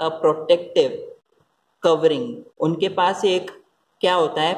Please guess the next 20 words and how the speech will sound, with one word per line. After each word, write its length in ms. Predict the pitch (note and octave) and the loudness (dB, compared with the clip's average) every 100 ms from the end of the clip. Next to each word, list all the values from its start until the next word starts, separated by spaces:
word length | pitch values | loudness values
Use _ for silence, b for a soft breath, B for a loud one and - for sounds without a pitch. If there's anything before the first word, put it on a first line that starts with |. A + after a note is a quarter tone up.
| - | 0
Protective 600 | D#3 D#3 E3+ - G#3+ - | -2 0 -4 0 0 2
covering 320 | F3 E3+ E3+ | 0 0 0
होती 240 | D3+ C3+ D3 | 0 0 0
है 60 | |
उनकी 200 | D3+ D#3+ | 0 0
सुरक्षा 480 | D3+ F3 D#3 - D#3 | 0 2 0 0 -2
के 60 | C#3+ | 0
लिए। 100 | C#3 | 0
आप 80 | C#3 | 2
देख 180 | D3 D3 | 0 0
सकते 260 | E3+ - | -4 -2
हैं 80 | F#3+ | -2
इसे 120 | F#3+ | 2
अगर 220 | F3 E3+ | 4 4
आप 120 | E3+ D#3+ | 2 0
डायरेक्ट 320 | D#3 D#3 D#3+ | 0 0 -2
touch 120 | D#3+ | -4
करेंगे 260 | F#3 D#3 E3 | -2 0 2
तो 80 | D#3+ | 2
आपका 180 | D#3 | 0